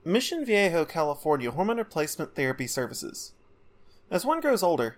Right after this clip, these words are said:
it becomes increasingly important to consider taking steps to improve one's life for the betterment of one's long-term health and wellness. It is during middle age that the cumulative events of our lives start to impact vitality. It is also during this period that many critical hormones begin to fall out of balance,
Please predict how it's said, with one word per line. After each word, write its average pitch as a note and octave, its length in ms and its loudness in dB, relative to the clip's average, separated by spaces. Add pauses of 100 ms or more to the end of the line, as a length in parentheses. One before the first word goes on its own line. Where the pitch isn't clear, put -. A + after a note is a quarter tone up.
it F#3+ 100 -2
becomes A3 300 -2
increasingly A3 640 -4
important D3 300 2
to C3+ 60 0
consider G#3 360 -2
taking G3 320 -4
steps - 300 -2
to E3 100 -6
improve A3 340 -6
one's F3 240 -2
life C3+ 220 6
for C#3+ 80 -10
the C3+ 80 0
betterment G3+ 560 0
of C#3 180 -6
one's D#3+ 320 -4
long-term C#3 540 -2
health B2+ 200 -4
and A#2+ 120 -4
wellness. A#2 460 -6 (580)
It - 100 2
is F3 80 -2
during A3+ 320 0
middle C4+ 240 4
age C#3+ 300 -2
that D3+ 100 -4
the D3 80 -10
cumulative B3 580 -2
events C#3+ 360 -2
of C3 100 -6
our C#3+ 100 0
lives B2 300 -2
start E3 260 -4
to - 80 -10
impact C3 300 -4
vitality. C#3 600 0 (720)
It E3 100 0
is E3 100 2
also A#3+ 300 4
during D3 300 -2
this B2 120 -8
period C3 380 -2
that - 100 -6
many F#3 240 -4
critical G3+ 420 0
hormones F3+ 360 0
begin E3+ 280 -6
to F3+ 40 -10
fall C3 240 4
out C3 80 6
of A#2+ 80 2
balance, D3+ 440 0